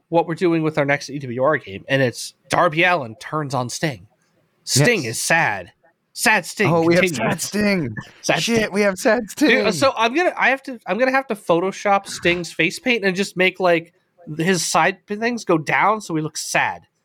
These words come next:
Speaker 1: And that, that'll
Speaker 2: Yeah.
Speaker 1: be, <laughs> that'll be the new Sting. He just paints his face
Speaker 2: Oh,
Speaker 1: sad.
Speaker 2: we use Kai's power goo. Remember
Speaker 1: <laughs>
Speaker 2: Kai's power goo?
Speaker 1: Oh, God.
Speaker 2: <laughs>
Speaker 1: Yes. Oh, but yeah, uh, I, back to what we were talking about. This match was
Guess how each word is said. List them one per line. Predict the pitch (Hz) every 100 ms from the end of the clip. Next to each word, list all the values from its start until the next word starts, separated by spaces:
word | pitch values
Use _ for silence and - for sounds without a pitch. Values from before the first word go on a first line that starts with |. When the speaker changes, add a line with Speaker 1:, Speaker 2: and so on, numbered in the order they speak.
| _ 139
Speaker 1:
And | 180
that, | - 208
that'll | 190 190
Speaker 2:
Yeah. | 226
Speaker 1:
be, | - 190
<laughs> |
that'll | - - - 247
be | 240
the | 226
new | 202
Sting. | - 170
He | 208
just | 208 202
paints | 185 180
his | 175 -
face | -
Speaker 2:
Oh, | 208 208
Speaker 1:
sad. | 196 233
Speaker 2:
we | 214
use | 202
Kai's | - 185 196 208 202 -
power | - 175 196 185
goo. | 147 127 98 87 - - _ _ _ _ - - - - -
Remember | 143 160
Speaker 1:
<laughs> |
Speaker 2:
Kai's | - - - 277 285 -
power | 226 196 269 233
goo? | 208 226 233 - 220 _
Speaker 1:
Oh, | 233 233 240 208
God. | 214 208 359
Speaker 2:
<laughs> | 302 285 330 285
Speaker 1:
Yes. | - 427 - 453 - 466 - 440 480 370 _ _ _ _ _ _ - -
Oh, | - - 170 160 143 143 -
but | 190
yeah, | 240 247 175 135 -
uh, | 180
I, | 165 160 170 202 180 - 120 - - -
back | 208 220 320 -
to | 208 165
what | 175 156
we | 151
were | 139
talking | 190 208 175
about. | 139 131 127
This | 214 -
match | 208 190 190 151
was | 127